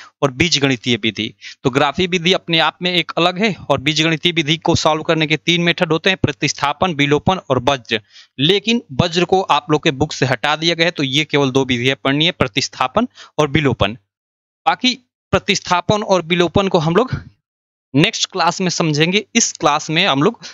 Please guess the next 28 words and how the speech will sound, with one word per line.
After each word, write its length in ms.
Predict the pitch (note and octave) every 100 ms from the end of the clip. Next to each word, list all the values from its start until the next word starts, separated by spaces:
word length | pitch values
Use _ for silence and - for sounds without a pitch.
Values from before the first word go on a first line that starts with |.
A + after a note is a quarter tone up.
| _ _ G#3+
पूरी 180 | A3+
की 80 | A3
पूरी 200 | F3+ F3+ F3+
फोकस 380 | - D3+ E3 -
करेंगे 320 | D#3 D#3+ F3+
ग्राफीय 600 | D3 - D3+ D3 F#3+ F3+
विधि 320 | C3+ B2 C3+
द्वारा 320 | B2+ B2+ D#3 - _ _ _
सॉल्यूशन, 680 | - - D#3+ B2+ A2+ - A2+ A#2+ C3 - -
क्योंकि 280 | A3 A#3 B3
जो 140 | D#3+ E3+
पहला 380 | - E3+ F#3+ A3+
चैप्टर 340 | - F3 - D#3+
है 120 | G3+ C4 _ _ -
ये 80 | E3
पूरा 220 | E3+ F#3+
का 80 | -
पूरा 240 | E3+ G3 - -
एक 100 | D#3
तरह 120 | -
से 140 | D#3 D3+
बोल 160 | D#3+
सकते 260 | D#3+ E3+ F3+
हैं 120 | E3
ग्राफीय 320 | C#3 C#3 E3+
विधि 260 | D#3+ D3+ C#3+
पे 120 | C#3+
ही 180 | C3+